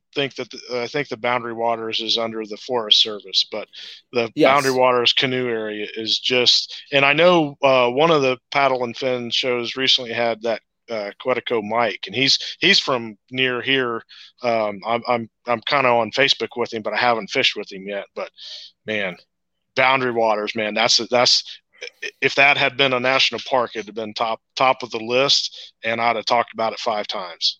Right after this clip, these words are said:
Speaker 1: So,
Speaker 2: <laughs> So, and the only reason why I have the can-, the canoe in there is because of here, of the Tetons right there. And like I talked about earlier,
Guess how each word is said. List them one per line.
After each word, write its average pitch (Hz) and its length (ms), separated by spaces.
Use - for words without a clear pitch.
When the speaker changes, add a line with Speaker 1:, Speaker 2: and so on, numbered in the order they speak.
Speaker 1:
So, - 300
Speaker 2:
<laughs> 185 180
So, - 460
and 180 140
the 170 100
only 214 200
reason 208 320
why 180 260
I 170 160
have 165 460
the 156 280
can-, 139 380
the 131 160
canoe 165 460
in 139 120
there 120 360
is 156 180
because 151 680
of 139 460
here, 202 460
of 131 320
the 139 80
Tetons 143 640
right 107 240
there. 101 240
And 131 260
like 131 220
I 131 80
talked 139 300
about 143 220
earlier, 156 440